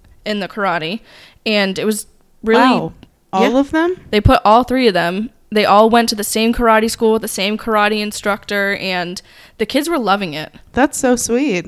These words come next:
Speaker 2: I don't think that my parents would ever put me and my brother in the same thing. I mean, it's just a really nice thing that they did.
Speaker 1: Yeah, and they, and from everything that I could tell, the siblings were all super close. They weren't really that far apart in age, too. I mean, the sister didn't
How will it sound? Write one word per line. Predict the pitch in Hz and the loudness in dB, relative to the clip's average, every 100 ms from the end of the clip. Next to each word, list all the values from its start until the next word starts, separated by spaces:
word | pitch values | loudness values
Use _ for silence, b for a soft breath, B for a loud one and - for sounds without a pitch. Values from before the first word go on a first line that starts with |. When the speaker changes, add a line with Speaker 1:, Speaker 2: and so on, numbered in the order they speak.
| - | -4
Speaker 2:
I | 208 | -2
don't | 214 262 - | 0 -4 -4
think | 233 220 | -4 -4
that | 202 160 | -6 -4
my | 180 | -4
parents | 185 196 180 170 | -4 -4 -4 -6
would | 175 | -4
ever | 170 190 | -2 -2
put | 185 185 147 | -4 -6 -6
me | 180 180 | -6 -6
and | 165 | -6
my | 180 | -8
brother | 185 180 180 | -6 -6 -6
in | 175 | -6
the | 190 | -8
same | 190 180 190 | -8 -8 -6
thing. | 185 175 214 233 233 _ _ _ - | -6 -6 -6 -10 -12 _ _ _ -6
I | 214 | -4
mean, | 220 - | -2 -2
it's | 220 220 - | -4 -4 -10
just | 233 220 | -8 -8
a | |
really | 185 190 196 196 | -8 -6 -6 -6
nice | 180 190 - | -6 -8 -10
thing | 190 196 | -10 -8
that | 175 | -10
they | 156 | -10
did. | 165 240 160 165 | -8 -6 -6 -2
Speaker 1:
Yeah, | 240 285 | 2 2
and | 214 | 2
they, | 220 214 | 0 0
and | 226 226 196 - _ _ - _ | 0 -2 -4 -16 _ _ -20 _
from | - 233 226 - _ - | -2 0 2 -2 _ 0
everything | 226 285 339 339 | 2 2 2 2
that | 240 | 0
I | |
could | 233 214 | 0 -4
tell, | 214 214 | -2 -2
the | 202 | -2
siblings | - 220 254 294 | -6 -2 0 2
were | 269 - | 0 0
all | 220 | 0
super | 226 233 202 190 | -2 -6 -6 -8
close. | - 180 - | -6 -4 -4
They | 208 | -4
weren't | 220 240 - | -2 -4 -2
really | 294 277 | -2 -2
that | 247 | -4
far | - 240 | -2 -2
apart | 220 - 208 180 | -2 -2 -4 -4
in | - | -6
age, | 196 202 - | -6 -6 -6
too. | 208 | -6
I | 196 | -4
mean, | 196 | -4
the | 196 | -6
sister | - 202 - 214 | -6 -6 -4 -4
didn't | 202 196 - | -4 -6 -8